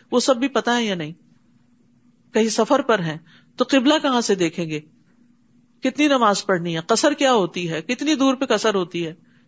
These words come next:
کب تک قصر ہوتی ہے، یہ ساری باتیں معلوم ہونی چاہیے۔ روزہ رکھ رہے ہیں تو سارے احکام معلوم ہونے چاہیے، حج کرنے جا رہے ہیں تو مناسک سیکھ کے جانے چاہیے،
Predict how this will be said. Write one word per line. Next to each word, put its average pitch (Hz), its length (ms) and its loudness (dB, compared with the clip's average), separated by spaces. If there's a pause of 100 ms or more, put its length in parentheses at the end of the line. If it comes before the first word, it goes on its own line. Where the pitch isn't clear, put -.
کب 254 180 4
تک 277 200 -2
قصر 240 240 2
ہوتی 196 240 -2
ہے، - 40 -10
یہ 262 60 -4
ساری 320 280 2
باتیں 311 280 2
معلوم 233 300 0
ہونی 180 200 -4
چاہیے۔ 170 280 -16 (1080)
روزہ 254 200 4
رکھ 302 280 2
رہے 320 80 2
ہیں 320 80 2
تو 320 80 0
سارے 311 280 4
احکام 302 360 2
معلوم 269 320 2
ہونے 208 200 -2
چاہیے، 156 340 -6 (1080)
حج 262 180 0
کرنے 302 300 2
جا 269 200 4
رہے 311 80 0
ہیں 339 80 2
تو 330 120 -2
مناسک 254 460 0
سیکھ 349 240 2
کے 359 100 0
جانے 226 280 0
چاہیے، 165 360 -6